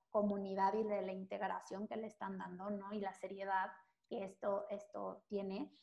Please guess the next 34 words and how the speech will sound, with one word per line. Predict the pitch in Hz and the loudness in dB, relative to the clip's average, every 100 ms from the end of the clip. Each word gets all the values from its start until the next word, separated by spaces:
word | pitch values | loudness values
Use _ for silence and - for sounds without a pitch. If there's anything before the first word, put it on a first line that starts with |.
| _ _ _ | _ _ _
Pero | 233 247 | -4 -2
yo | 262 | 0
te | 381 | -2
quería | 381 247 233 | 0 2 2
preguntar, | 277 240 220 226 220 | 2 0 4 4 4
o | - | 0
sea, | 220 - | -2 0
¿cómo | - 285 320 | 0 4 2
ustedes | 330 269 247 262 | 2 2 4 4
manejan | 233 208 208 - 233 226 | 2 0 -2 0 0 2
la | 220 | 0
parte | - 208 214 208 | 0 0 0 0
de | 208 196 208 208 - _ _ _ _ _ _ | 0 0 -2 -4 -12 _ _ _ _ _ _
hasta | 220 208 - 196 | -2 -2 0 0
dónde, | 202 214 180 - - | 2 0 -2 -8 -8
no? | 202 208 302 - - - - | -4 -2 -2 -6 -18 -18 -4
Eh, | 208 208 | -2 0
¿cuál | - 277 | 6 6
es | 349 - | 6 4
el | 220 226 | 2 2
límite? | 254 233 208 - 196 196 370 - _ _ _ _ | 4 2 0 -6 -6 -4 -6 -8 _ _ _ _
Porque | 220 214 208 | -2 0 2
yo | 277 | 4
sé | 294 | 4
que | 285 262 | 0 6
cada | 240 240 | 8 8
quien | 240 220 220 226 - | 6 4 4 0 0
es | 226 226 | 2 2
responsable | 233 208 208 220 | 0 -4 2 4
de | 208 | 4
su | 196 | 0
propia | 202 208 208 208 | 0 0 2 2
vida, | 214 175 - | 2 -2 -2
pero | 202 185 185 | -2 -2 -4